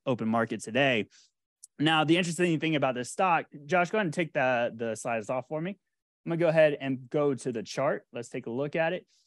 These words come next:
'cause you're gonna see some pretty big price moves within this chart, okay? And why is that? If there's five hundred and thirty something million shares of stock,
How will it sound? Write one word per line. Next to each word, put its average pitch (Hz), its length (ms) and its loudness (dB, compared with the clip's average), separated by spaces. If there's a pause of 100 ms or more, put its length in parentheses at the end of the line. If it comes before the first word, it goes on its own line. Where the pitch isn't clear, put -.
(440)
'cause 156 140 -4
you're 226 120 -2
gonna 240 100 0
see 220 180 -2
some 180 220 -2
pretty 311 300 -2
big 233 360 4
price 220 320 0
moves 156 300 -2
within 156 260 -2
this 135 160 -2
chart, 143 320 -2 (480)
okay? 185 220 2 (480)
And 156 160 0
why 208 180 6
is 160 140 2
that? 123 180 -2
If 147 100 -2
there's 190 220 2
five 262 400 0
hundred 202 480 4
and 147 260 -4
thirty 190 280 4
something 160 420 0
million 165 260 0
shares 165 320 2
of 127 100 -4
stock, 190 500 0